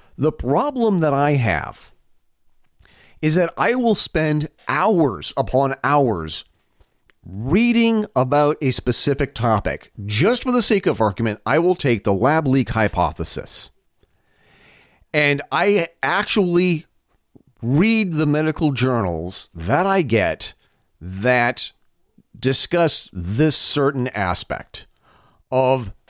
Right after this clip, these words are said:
the pa-, the corona pandemic of, of two thousand nineteen, two thousand twenty, two thousand twenty-one. And that there are certain things that you can, you simply cannot discount.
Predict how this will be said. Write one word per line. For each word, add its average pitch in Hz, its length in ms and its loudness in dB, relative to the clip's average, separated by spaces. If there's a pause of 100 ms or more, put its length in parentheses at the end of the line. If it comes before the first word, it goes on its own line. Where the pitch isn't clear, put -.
(120)
the 117 200 -2
pa-, 101 240 -4
the 120 440 -6
corona 131 540 2
pandemic 107 800 0
of, 104 480 -2
of 101 260 -2 (100)
two 139 180 2
thousand 110 400 2
nineteen, 98 640 -2
two 113 180 -2
thousand 90 360 0
twenty, 92 340 -6
two 90 180 -6
thousand 82 300 -6
twenty-one. 80 540 -8 (1500)
And 151 160 0
that 165 180 0
there 160 240 2
are 185 120 -2
certain 220 500 0
things 165 460 0
that 139 180 2
you 131 220 2
can, 151 460 -2
you 156 200 0
simply 214 480 0
cannot 143 640 2
discount. 113 840 -2